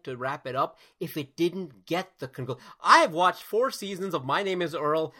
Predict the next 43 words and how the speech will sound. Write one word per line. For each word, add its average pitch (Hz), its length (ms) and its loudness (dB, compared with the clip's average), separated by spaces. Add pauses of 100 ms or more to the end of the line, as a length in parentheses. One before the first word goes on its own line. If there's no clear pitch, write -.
and 127 120 -6
that - 240 -2
fucking 196 320 2
show 156 280 2
ended 165 300 0
in 156 80 -2
a 143 60 0
cliffhanger, 127 760 -4
and 131 160 -8
I 214 200 10
don't 220 200 8
know 190 440 4 (300)
what 170 280 2
happened 170 380 6
to 147 60 -2
those 139 180 -2
characters. 139 560 -2
So 147 100 -2
if 151 100 -2
they 208 120 0
decide 214 360 4
we're 196 120 -2
gonna 240 140 0
bring 165 260 0
it 147 120 -6
back 147 260 0
for 131 180 -2
a 113 140 -4 (100)
special, 202 580 2 (460)
I 208 160 6
have 170 180 0
no 143 140 -2
problem 127 420 -2
with 107 140 -8
that. 92 320 -4
I 160 60 -6
think 285 120 0
they 240 80 2
did 220 180 2
that 226 140 6
with 143 180 0
Titus 180 540 0
recently, 123 640 -10